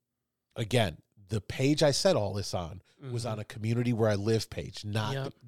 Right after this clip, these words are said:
Speaker 1: their, that dude's
Speaker 2: That's
Speaker 1: community.
Speaker 2: correct.
Speaker 1: So he, he kinda has no business being in that community
Speaker 2: I
Speaker 1: anymore,
Speaker 2: agree.
Speaker 1: but whatever. A day, and I, and I didn't even, I, I,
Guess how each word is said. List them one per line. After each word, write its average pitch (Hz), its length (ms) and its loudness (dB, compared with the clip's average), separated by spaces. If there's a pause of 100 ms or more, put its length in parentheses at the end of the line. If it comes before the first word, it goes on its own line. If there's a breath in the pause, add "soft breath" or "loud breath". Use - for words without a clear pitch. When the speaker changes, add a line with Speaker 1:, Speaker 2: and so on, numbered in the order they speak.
(100)
Speaker 1:
their, 113 320 4
that 107 240 0
dude's 104 240 -2
Speaker 2:
That's - 300 -8
Speaker 1:
community. 90 60 -10
Speaker 2:
correct. 135 400 -10
Speaker 1:
So 139 80 -2
he, 151 100 0
he 170 300 -4
kinda 233 340 0
has 165 260 0
no 151 140 0
business 131 400 0
being 120 280 0
in 110 80 0
that 98 180 -2
community 101 340 -4
Speaker 2:
I - 60 -4
Speaker 1:
anymore, 156 140 -6
Speaker 2:
agree. 156 340 2
Speaker 1:
but 98 80 -8
whatever. 104 480 -6 (1200)
A 113 80 -4
day, 120 300 2
and 123 100 4
I, 113 160 4 (100)
and 117 140 -2
I 101 100 0
didn't 120 320 0
even, 120 400 0
I, 101 180 -6 (100)
I, 98 200 -4